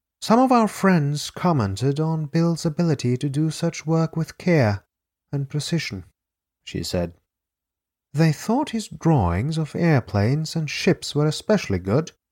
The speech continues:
and they predicted interesting things for him in the future." End quote. But the little spats between mother and father, ever about money,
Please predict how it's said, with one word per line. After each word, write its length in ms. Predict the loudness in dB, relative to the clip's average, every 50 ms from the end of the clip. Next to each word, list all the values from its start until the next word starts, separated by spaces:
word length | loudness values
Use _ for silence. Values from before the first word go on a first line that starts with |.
| _ _ _ _ _ _ _ _ _ -6
and 120 | -4 0
they 200 | 2 2 2 2
predicted 580 | 2 0 -2 2 4 2 2 2 2 2 4 6
interesting 600 | 6 6 6 4 4 2 2 2 0 0 -4 -4
things 300 | -2 -2 -2 -2 -2 -4
for 140 | -4 -4 -2
him 220 | -2 0 0 -2
in 60 | -2
the 80 | -4 -4
future." 540 | -4 -2 -2 -2 -2 -2 -4 -6 -6 -6 -10 _ _ _ _ _ _ _ _ _ _ _ -6
End 240 | -4 -4 -4 -4 -6
quote. 380 | -6 -6 -6 -6 -6 _ -20 -20 _ _ _ _ _ _ _ _ _ _ _ _ _ _ _ _ _ _ _ _ _ _ _ _ _ _ _ _ _ _ _ _ _ _ _ _ _ _ _ _ _ -12
But 720 | -10 -4 0 4 4 4 4 2 -4 -10 -12 -12 -12 -14 _ _ _ _ _ _ _ _
the 140 | -10 -2 -2
little 260 | -2 0 2 0 0
spats 560 | 0 -2 -8 -2 2 4 4 4 2 -4 -8
between 420 | -6 -6 -2 0 2 2 2 2 2
mother 300 | 4 4 4 4 4 4
and 180 | 2 2 -2
father, 800 | -4 2 4 6 6 6 6 4 4 4 4 6 4 2 2 -2 -4 -12 _ _ _ _ 0
ever 260 | 2 2 2 2 0
about 320 | -2 -2 -4 -6 -6 -6
money, 560 | -4 -2 0 0 -2 -2 -4 -6 -10 -12 -14